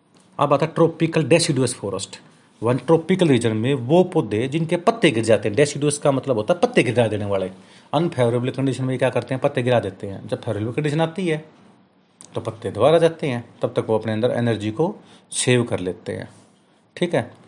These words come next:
छोटे छोटे लीव्स होते हैं इनके, broad leaves are found which shed their leaves during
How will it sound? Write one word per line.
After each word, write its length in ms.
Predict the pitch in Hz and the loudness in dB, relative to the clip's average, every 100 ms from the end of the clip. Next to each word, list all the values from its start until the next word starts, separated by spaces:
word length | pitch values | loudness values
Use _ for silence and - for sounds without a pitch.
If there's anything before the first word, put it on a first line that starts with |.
| - | -12
छोटे 220 | - 123 117 | -2 0 0
छोटे 220 | 113 107 | 0 -2
लीव्स 260 | 104 120 | -2 -4
होते 240 | 107 101 113 | -4 -4 -6
हैं 60 | |
इनके, 220 | 104 101 - - _ - | -6 -8 -12 -14 _ -8
broad 340 | 98 120 117 | -2 0 0
leaves 300 | 107 104 101 101 | -4 -6 -4 -2
are 140 | 98 | -4
found 340 | - 92 95 104 - - _ _ _ _ _ 113 | -6 -10 -10 -12 -20 -20 _ _ _ _ _ -8
which 260 | 101 120 | -6 -4
shed 340 | - - 127 120 | -4 2 0 0
their 260 | 107 107 101 | -2 0 0
leaves 340 | 95 107 147 123 | -2 -2 -2 -2
during 320 | 104 104 151 | -4 -4 -2